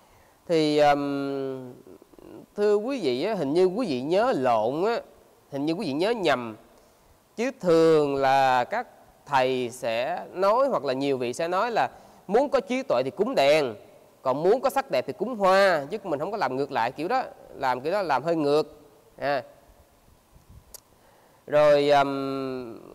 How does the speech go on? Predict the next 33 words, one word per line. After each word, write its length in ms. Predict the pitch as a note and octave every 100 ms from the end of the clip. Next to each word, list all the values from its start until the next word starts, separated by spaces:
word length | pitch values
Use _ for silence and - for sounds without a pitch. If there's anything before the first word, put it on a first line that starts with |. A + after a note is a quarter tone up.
| - A#2 _ _ _ _ _ _ _ _ _ _ _ _
còn 300 | - D3+ D3
cái 120 | D3 B3
chuyện 420 | D#3+ C3+ C#3 D#3+
mà 100 | C#3
để 180 | B2+ D#3+
có 260 | - A#3+
được 220 | A#3 C3+
trí 180 | - C#4
tuệ 440 | - C3+ A#2 B2+ G3
á, 180 | B3+ - - - _ _ _ _ _ _ _
thì 200 | F3+ D#3+
mình 520 | D3 D#3+ D#3 C#3+ C#3 C3 -
phải 400 | C#3 A2 B2 A#3
có 420 | - G#3 A#3+ C#4+
sự 300 | C#4 D3+ A#2+
mong 600 | C#3+ A3+ A3+ A3 G#3+ F#3+
mỏi 400 | D3+ A2 A2+ C4+ A#3+
được 280 | C#3+ A2+ -
trí 180 | C#4+
tuệ 320 | D4 C#3 A2+ C3+
khi 160 | G#3
mình 220 | F#3+ B2
cúng. 320 | A#2 A3+ D4+ D4+ - _ _ _ _
Nghĩa 380 | D#3 D3 C3+ C4
là 400 | B3+ D3+ C3+ B2+
khi 380 | B2+ A#3 A#3 A3+
quý 300 | G#3 B3 C4+
vị 160 | C#3+ B2 -
cúng 320 | B3 D#4 C#4
bất 400 | F4 - - -
kỳ 280 | G3 D#3+ C#3+
cái 280 | - G3+ B3
gì 520 | F3 D#3+ C3+ A2+